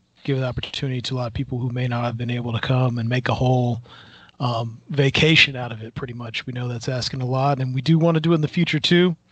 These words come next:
It's, you know, the fa-, my favorite type of vacations to go on, but we understand right now, you know, with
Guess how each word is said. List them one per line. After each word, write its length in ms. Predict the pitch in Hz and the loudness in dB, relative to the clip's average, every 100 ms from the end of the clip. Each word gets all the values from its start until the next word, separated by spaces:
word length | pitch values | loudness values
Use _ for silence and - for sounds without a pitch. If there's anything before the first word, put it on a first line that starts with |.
| _ _ _ | _ _ _
It's, 340 | - - - - | -12 -10 -10 -6
you 140 | 160 | -2
know, 140 | 135 120 | -2 -2
the 100 | - | -4
fa-, 160 | - 160 - | -2 -2 0
my 180 | 147 | 0
favorite 340 | 147 151 139 127 | 2 2 2 0
type 280 | 165 165 139 | 0 0 0
of 80 | |
vacations 500 | 123 123 139 131 123 | -6 -4 -2 -2 -4
to 100 | - - - | -6 -12 -10
go 120 | 135 131 | -6 -2
on, 240 | 127 131 | -2 -2
but 240 | 117 110 - - - - _ | -4 -6 -10 -18 -18 -20 _
we 60 | 143 | 0
understand 380 | 139 - 135 127 | 0 2 0 0
right 120 | 123 | -2
now, 380 | 127 131 123 117 - _ _ - | 0 0 0 -4 -12 _ _ -6
you 80 | |
know, 200 | 123 120 | -2 -2
with 200 | 117 117 | -2 -4